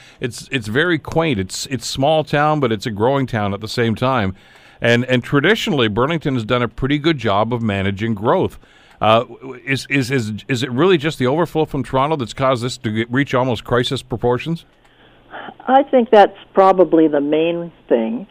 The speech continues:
Speaker 2: But, you know, you mentioned these lovely old areas. They've been, uh, allowing people to, uh, demolish these lovely old homes.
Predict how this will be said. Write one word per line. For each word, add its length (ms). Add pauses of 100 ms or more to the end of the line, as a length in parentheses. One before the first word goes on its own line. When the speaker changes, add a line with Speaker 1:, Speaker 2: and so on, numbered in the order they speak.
(220)
Speaker 2:
But, 180
you 120
know, 200
you 140
mentioned 460
these 200
lovely 400
old 300
areas. 500 (800)
They've 180
been, 140
uh, 180
allowing 520
people 380
to, 360
uh, 180
demolish 600 (100)
these 200
lovely 580
old 320
homes. 520